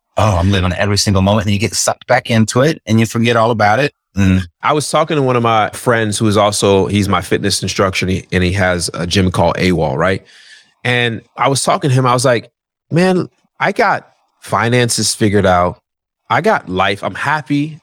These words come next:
Speaker 2: I got a beautiful wife. You know, I got all these things, and I haven't figured out how to be as dedicated as I am to business as I am to my health. Like, I wanna be healthier. I wanna
Speaker 1: Mm-hmm.
Speaker 2: cut twenty, thirty pounds."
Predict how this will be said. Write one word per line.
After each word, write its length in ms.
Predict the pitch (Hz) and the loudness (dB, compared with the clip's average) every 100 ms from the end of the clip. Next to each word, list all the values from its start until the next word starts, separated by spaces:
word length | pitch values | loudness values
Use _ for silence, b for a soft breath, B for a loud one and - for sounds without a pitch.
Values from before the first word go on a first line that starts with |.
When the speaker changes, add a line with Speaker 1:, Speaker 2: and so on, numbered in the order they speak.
| - | -10
Speaker 2:
I 100 | 147 | -2
got 140 | 139 | -2
a 60 | 98 | -2
beautiful 500 | 113 131 143 - 107 | 2 2 2 2 0
wife. 600 | 95 95 98 98 - _ _ _ _ _ _ - | 0 0 0 -4 -10 _ _ _ _ _ _ -6
You 80 | - | -2
know, 60 | |
I 60 | 180 | 0
got 160 | 180 143 | 0 2
all 200 | 165 180 | 2 2
these 260 | 175 - | 0 -2
things, 480 | - 143 113 101 - _ _ _ _ | 0 0 0 -4 -8 _ _ _ _
and 100 | 123 | -4
I 40 | 117 | -2
haven't 340 | 156 180 123 | -2 -4 -10
figured 380 | - 151 131 123 | -4 -2 2 2
out 260 | 110 104 - | 2 2 -2
how 420 | - 113 113 110 | -4 0 0 -2
to 460 | - 120 107 95 - _ _ _ _ _ _ _ - | -2 -2 0 -2 -8 _ _ _ _ _ _ _ 0
be 260 | 160 165 101 - | 2 2 0 -2
as 160 | 110 95 | -4 -2
dedicated 720 | 123 143 165 - 147 131 120 | 0 0 0 0 0 2 2
as 160 | 117 | 4
I 100 | 110 | 2
am 240 | 107 107 101 | 2 2 0
to 100 | 98 | -4
business 500 | 92 113 120 135 123 | -2 0 2 2 0
as 220 | 87 98 | 0 0
I 80 | 101 | 2
am 200 | 98 95 | 2 0
to 100 | - | 0
my 160 | 92 82 | 0 0
health. 500 | 82 90 76 - - _ _ _ - | 0 -2 -4 -12 -20 _ _ _ -8
Like, 140 | 113 | -2
I 40 | 214 | 0
wanna 200 | 269 262 | 2 2
be 200 | 254 196 | 2 2
healthier. 600 | - 240 - - - - _ _ - | -2 -4 -8 -12 -12 -16 _ _ -6
I 100 | 156 | 0
wanna 160 | 208 185 | 2 0
Speaker 1:
Mm-hmm. 100 | - | 0
Speaker 2:
cut 160 | 180 170 _ _ - | -2 -4 _ _ -10
twenty, 300 | - 147 131 | -2 0 0
thirty 320 | - 131 113 | 0 -2 -2
pounds." 520 | 101 110 98 87 - | -2 -2 -2 -8 -12